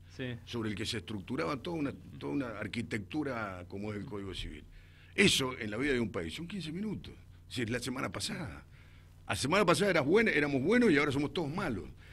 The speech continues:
Speaker 2: Es decir, cambiamos este punto de vista. Y esto tiene que ver con el concepto con el que entendemos de alguna manera la política. Y en aquella época, no te hablo de mil novecientos sesenta y ocho, pero cuando yo empecé a estudiar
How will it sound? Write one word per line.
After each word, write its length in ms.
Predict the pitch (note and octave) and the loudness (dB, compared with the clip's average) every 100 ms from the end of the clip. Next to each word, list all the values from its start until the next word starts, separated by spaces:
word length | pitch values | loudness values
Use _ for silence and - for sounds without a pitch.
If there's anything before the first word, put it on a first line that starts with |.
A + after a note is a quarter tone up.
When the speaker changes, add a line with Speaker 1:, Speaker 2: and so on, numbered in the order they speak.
| - | -10
Speaker 2:
Es 140 | G2+ | -2
decir, 140 | C#3+ A2+ | 0 2
cambiamos 560 | C#3 D3+ B3 A3 A#2+ | 2 4 6 6 4
este 220 | G#2+ G#2+ F#2 | 0 -2 -4
punto 380 | A#2 A2+ A2 | -2 -2 -2
de 100 | G2 | -2
vista. 280 | F#2 E2 F2 | -4 -6 -4
Y 100 | A2+ | -2
esto 180 | G3+ G#3 | -2 -4
tiene 180 | F#3+ F3 | -4 -2
que 80 | E3 | -4
ver 100 | E3+ | -4
con 120 | D#3+ | -4
el 60 | C#3+ | -4
concepto 420 | B2 - D#3 D#3+ | -4 -6 -6 -6
con 140 | B2+ | -6
el 80 | G2 | -6
que 100 | F2+ | -4
entendemos 680 | F#2 E2+ G2 A2 G3 C#3 G2+ | -4 -2 0 2 2 0 -2
de 80 | F#2+ | -4
alguna 220 | G2+ A2 | -4 -4
manera 180 | A2 A#2+ | -4 -4
la 100 | A#2 | -4
política. 420 | D#3 G#2+ G#2 A2+ - - - | -4 -4 -4 -8 -10 -10 2
Y 100 | G#2 | 4
en 80 | |
aquella 360 | G#2+ A2+ G#3+ F3 | 6 6 8 8
época, 460 | D3 A#2+ G#2+ C3 B2 - | 6 2 0 0 -2 -2
no 140 | G2+ | -2
te 80 | G#2+ | 0
hablo 160 | G#2+ | 0
de 60 | G2+ | 0
mil 140 | G#2+ | -2
novecientos 300 | G#2+ G2+ - | -2 -2 -2
sesenta 220 | F#2+ F2+ A2 | -4 -2 0
y 80 | |
ocho, 180 | D#3+ G2+ | 0 0
pero 160 | F2+ F2 | 2 2
cuando 220 | E2+ D#2+ | 0 -2
yo 100 | G2+ | 0
empecé 340 | B2+ A#2+ A2 B2+ | 0 0 -2 -2
a 20 | |
estudiar 480 | - A#2 A#2+ F#2 | -2 -2 -2 -4